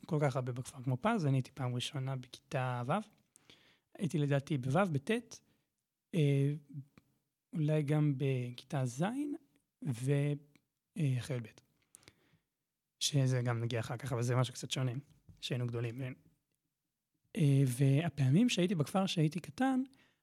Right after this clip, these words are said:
אני באמת יכול להסתכל עליהם היום ולהגיד שהם שינו אותי. לה-, להגיד שאני נהייתי בן אדם שונה אחר כך. המקום הזה שינה אותי מאוד לטובה, ואני גם הבנתי למה.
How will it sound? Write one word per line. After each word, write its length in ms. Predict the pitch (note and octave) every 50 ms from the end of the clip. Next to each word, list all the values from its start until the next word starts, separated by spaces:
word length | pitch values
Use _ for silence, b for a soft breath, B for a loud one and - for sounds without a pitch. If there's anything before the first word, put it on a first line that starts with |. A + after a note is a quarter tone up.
| b b -
אני 180 | E3+ D3+ D3+
באמת 280 | C#3 D3+ D#3+ E3 F3 -
יכול 200 | F3 - F#3 E3
להסתכל 320 | D#3+ D#3 - - - E3+
עליהם 260 | D#3+ D#3+ D#3+ D#3 D3 C#3+
היום 200 | C#3+ D3 D3+ D3
ולהגיד 320 | D3+ C3 C3 B2+ C3 C3
שהם 180 | - - C#3+ B2
שינו 240 | - - C3+ A#2+ A2+
אותי. 180 | G#2+ - - - _ _ _ _ -
לה-, 100 | D#3+ D#3
להגיד 300 | F3 D3 C3 B2+ C#3+ C3+
שאני 300 | - - D3 C3+ C3 B2+ B B B B B B _
נהייתי 220 | D#3+ D3+ D3 - D3
בן 100 | C#3+ C#3+
אדם 180 | C#3 C#3+ C3+
שונה 240 | - - D3 C3+ C#3
אחר 220 | B2 - - C#3+
כך. 180 | B2+ - B2+ -
המקום 360 | C#3+ C3 C3 - - D#3 D#3+
הזה 260 | D#3+ D3 C#3+ D3 C#3+ C#3 C#3 - _ _ _ _ _ _ _ _ _ _ _ _ _ _ - - _ -
שינה 200 | - E3 D3+ D3+
אותי 180 | D3+ D3 -
מאוד 160 | D3 C#3+ C#3+ C#3+
לטובה, 380 | C#3+ C3+ - B2+ B2 C#3 F#3+ C4+ - - B B B B B B B -
ואני 160 | D#3+ D3 C#3+
גם 120 | C#3+ C#3 C#3
הבנתי 320 | C3+ C#3+ C#3 C#3 - D3
למה. 200 | B2 B2+ B2 A#2